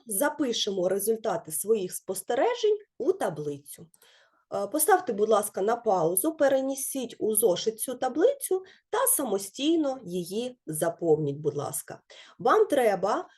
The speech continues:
е, поділити птахів, яких ми сьогодні розглянули, на екологічні групи.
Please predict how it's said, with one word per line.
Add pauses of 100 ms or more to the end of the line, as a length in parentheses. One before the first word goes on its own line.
(180)
е,
поділити
птахів,
яких
ми
сьогодні
розглянули,
на
екологічні
групи.